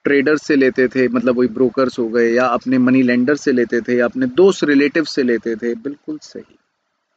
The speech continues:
यानी कि all of these। तो ये सब जो हैं ये traditional sources हैं। और modern sources क्या हैं? आजकल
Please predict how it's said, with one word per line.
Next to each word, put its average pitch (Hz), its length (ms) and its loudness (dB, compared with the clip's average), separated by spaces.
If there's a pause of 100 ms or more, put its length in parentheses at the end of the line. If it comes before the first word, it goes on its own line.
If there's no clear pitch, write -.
(460)
यानी 95 180 -14
कि 131 180 -16 (200)
all 120 200 0
of 113 180 -4
these। 104 600 -20 (460)
तो 120 60 -4
ये 165 160 6
सब 180 200 2
जो 131 160 2
हैं 135 80 4
ये 156 140 6
traditional 196 600 2
sources 110 440 -6
हैं। - 80 -20 (360)
और 110 80 -2
modern 120 420 2
sources 160 440 2
क्या 165 180 0
हैं? 170 200 -2 (320)
आजकल 151 460 2